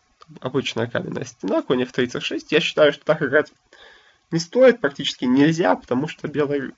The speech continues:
ответят слон Ф четыре, там на конь Ф шесть, Е три. Ну и получается просто большой перевес, потому что черные, во-первых, не развивают своего слона на Д шесть,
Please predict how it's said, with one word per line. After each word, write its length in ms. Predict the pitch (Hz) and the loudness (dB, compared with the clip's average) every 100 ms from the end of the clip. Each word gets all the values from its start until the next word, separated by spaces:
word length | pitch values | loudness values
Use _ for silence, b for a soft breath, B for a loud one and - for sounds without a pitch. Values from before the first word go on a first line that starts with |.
| _ | _
ответят 280 | 127 123 123 | -14 -12 -6
слон 180 | 131 | -4
Ф 80 | 127 | -4
четыре, 340 | - - 254 196 | -6 -4 -2 -2
там 140 | 135 | -4
на 100 | 135 | -6
конь 200 | - 127 | -6 -6
Ф 100 | - | -6
шесть, 260 | - 120 - | -8 -10 -8
Е 180 | 160 | -6
три. 340 | 123 - 180 233 B B B B B B - | -6 -4 -4 -6 B B B B B B -6
Ну 80 | |
и 40 | 185 | -4
получается 460 | 175 180 185 175 | -2 2 2 2
просто 220 | - 165 160 | 0 -2 2
большой 320 | 170 - 147 | 0 2 -2
перевес, 420 | 151 143 185 214 | 0 0 0 -2
потому 240 | - 127 | -6 -10
что 140 | 135 - | -10 -8
черные, 300 | - 139 120 | -2 0 0
во-первых, 360 | 123 143 123 | 2 2 0
не 80 | 135 | -4
развивают 380 | 120 131 127 120 | -4 0 0 0
своего 180 | 120 120 | -2 -6
слона 340 | - 185 180 | -2 0 2
на 60 | 120 | 0
Д 80 | 131 | -2
шесть, 420 | - 123 - | -4 -8 -8